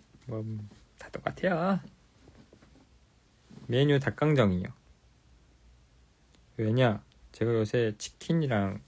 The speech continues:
밀가루 등 걸 하나도 안 먹고 있었거든요. 공연이 얼마 안 남았으니까. 근데 오늘은 배가 너무 고파서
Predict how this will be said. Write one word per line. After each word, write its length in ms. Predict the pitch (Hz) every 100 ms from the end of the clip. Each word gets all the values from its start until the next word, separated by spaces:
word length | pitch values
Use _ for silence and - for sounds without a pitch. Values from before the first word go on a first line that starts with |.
| _ - - - - - -
밀가루 400 | 104 101 127 151
등 140 | 120
걸 100 | 110
하나도 280 | 107 170 131
안 80 | 90
먹고 160 | 98
있었거든요. 520 | 131 - 131 104 101 170 - _ _ _ _ _ _ _ -
공연이 320 | - 104 101 101
얼마 200 | 98 101
안 80 | 95
남았으니까. 640 | 98 - 98 - 147 175 - _ _ _ -
근데 420 | 113 113 117 101 - _ - _ _ _ _ _ _ _ _ _ _ _ _ _ _ - - _ _ -
오늘은 400 | 107 107 95 90
배가 240 | - 101
너무 200 | 110 95 92
고파서 320 | - -